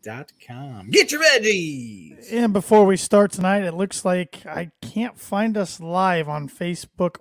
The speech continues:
Speaker 2: or Twitter, so I apologize to everybody out there who's hoping to watch. Um, but if you're listening on your whatever podcast platform you're listening to, uh, please give us a ranking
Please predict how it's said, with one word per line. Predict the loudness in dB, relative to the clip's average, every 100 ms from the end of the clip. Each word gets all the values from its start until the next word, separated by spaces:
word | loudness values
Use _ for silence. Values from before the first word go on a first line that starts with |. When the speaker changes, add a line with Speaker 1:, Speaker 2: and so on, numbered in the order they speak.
| -6
Speaker 2:
or | -4 -4
Twitter, | -8 -10 -4 -4 -4 -8
so | -10 -8
I | -8
apologize | -10 _ -4 -2 -2 -2 -6 -4
to | -6
everybody | -4 -4 -4 -6
out | -8
there | -8 -8
who's | -8 -10 -14 _ _ _ _
hoping | -6 -4 -2
to | -4 -4
watch. | 0 2 2 -2 -6 -14 -16 -10
Um, | -6 -6 -8 -12 _ _ 0
but | 2
if | 2
you're | 2
listening | 2 2 -2 -2 -8 _ -20 -20 _ _ _ _ _ _
on | -2 0 0 0 -4
your | -4 -2
whatever | 2 4 4 2
podcast | 0 -4 -6 -10 -6
platform | -8 -6 -6
you're | -4 -6
listening | -6 -10 -10 -8 -8 -10 _ _ _ _ _ _
to, | -14 -2 0 0 -2 -8
uh, | -8 -6 -4 -4 -6
please | -8 -6 -6 -4
give | -2
us | -2 -2 -8
a |
ranking | -6 -6 -6 -6 -6 -6